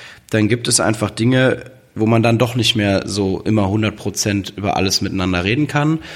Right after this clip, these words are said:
Und es soll heißen, du wirst wahrscheinlich keine Person finden, die dauerhaft dein bester Freund und dein Mitgründer ist. Ähm, aber trotzdem ist eine Freundschaft vielleicht eine solide Grundlage,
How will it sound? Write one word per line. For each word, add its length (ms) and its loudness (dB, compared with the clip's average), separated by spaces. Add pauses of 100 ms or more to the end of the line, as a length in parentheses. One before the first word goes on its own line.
(400)
Und 160 2
es 120 2
soll 140 2
heißen, 400 2
du 100 0
wirst 180 0
wahrscheinlich 320 0
keine 220 0
Person 260 2
finden, 260 0
die 120 0
dauerhaft 480 0
dein 140 0
bester 240 -2
Freund 440 -2
und 280 0
dein 180 2
Mitgründer 480 0
ist. 280 -6 (680)
Ähm, 600 2 (360)
aber 340 2
trotzdem 440 2
ist 160 2
eine 80 0
Freundschaft 440 2
vielleicht 260 0
eine 80 2
solide 320 0
Grundlage, 640 0